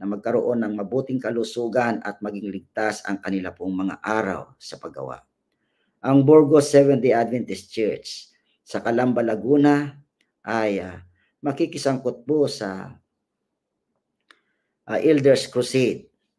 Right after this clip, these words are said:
na kanila pong ginagawa. Panginoong Diyos, puspusin po ninyo sila ng Santong Espiritu u-, upang ang bawat kaanib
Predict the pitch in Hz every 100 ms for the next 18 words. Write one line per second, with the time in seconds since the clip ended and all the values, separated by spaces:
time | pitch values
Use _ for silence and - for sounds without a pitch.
0 | _ _ _ _ - 104 117 117 117 117
1 | 107 107 104 95 73 - _ - 123 131
2 | 123 117 131 143 175 - - - _ _
3 | 107 104 - 104 113 - 117 123 127 123
4 | 117 113 110 110 110 120 117 - 170 165
5 | 165 160 151 - _ _ _ _ _ _
6 | - 92 - - 135 135 120 110 87 117
7 | 139 143 120 - - - 147 147 110 78